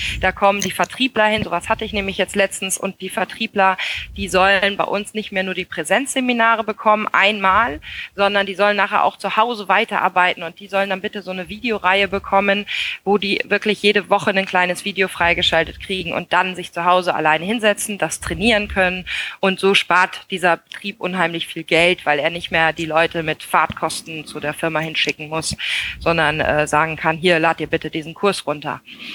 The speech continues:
Ähm, es gibt aber auch den, den Sinn und Zweck, einfach so eine Art, ich nenne das mal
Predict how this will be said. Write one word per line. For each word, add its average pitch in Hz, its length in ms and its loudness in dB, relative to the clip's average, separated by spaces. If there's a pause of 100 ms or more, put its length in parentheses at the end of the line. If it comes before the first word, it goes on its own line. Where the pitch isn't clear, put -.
(500)
Ähm, 185 640 0 (200)
es 170 180 -2
gibt - 200 -2
aber 196 240 4
auch 190 160 4
den, 208 400 -4
den 180 180 -2
Sinn 220 200 0
und 196 120 0
Zweck, - 320 0
einfach 202 260 0
so 196 100 -6
eine 190 140 2
Art, - 240 2
ich 196 120 -18
nenne 190 160 -4
das 180 140 -4
mal 170 140 -4